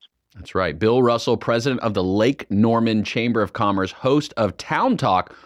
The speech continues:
which airs every Wednesday from four to five P M here on W S I C. And if you miss the live show, you can always go back on demand, whether audio or video, wherever you get your podcasts. Or if you wanna check out the video, W S I C news dot com. You can find out more information.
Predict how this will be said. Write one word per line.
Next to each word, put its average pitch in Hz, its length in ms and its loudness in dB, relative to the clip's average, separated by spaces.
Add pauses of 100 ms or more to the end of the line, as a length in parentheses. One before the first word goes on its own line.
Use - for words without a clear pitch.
(100)
which 104 260 -2
airs 110 340 0
every 117 260 0
Wednesday 110 580 0
from 92 240 -2
four 117 260 0
to 104 80 0
five 104 360 -2
P 104 180 -2
M 104 80 0
here 104 140 -2
on 98 100 0
W 98 320 0
S 95 140 -4
I 90 80 -2
C. 117 260 -2 (200)
And 135 120 0
if 143 100 -4
you 151 100 0
miss 185 280 2
the 180 100 0
live 202 400 2
show, 147 220 2
you 135 160 4
can 131 140 0
always 208 500 2
go 131 160 2
back 113 380 -2
on 170 280 2
demand, 117 460 2
whether 107 280 2
audio 156 480 4
or 175 260 4
video, 120 320 2
wherever 120 300 4
you 151 120 4
get 135 140 0
your 131 120 0
podcasts. 117 560 -2 (300)
Or 110 100 2
if 107 80 -2
you 110 80 0
wanna 117 140 2
check 123 180 -2
out 117 100 -2
the 113 60 0
video, 110 300 0
W 139 420 4
S 131 220 0
I 117 160 0
C 113 240 -2
news 117 540 2
dot 107 260 -2
com. 110 220 0
You 104 40 -2
can 107 120 -4
find 110 240 -2
out 104 100 -2
more 107 160 2
information. 104 500 -2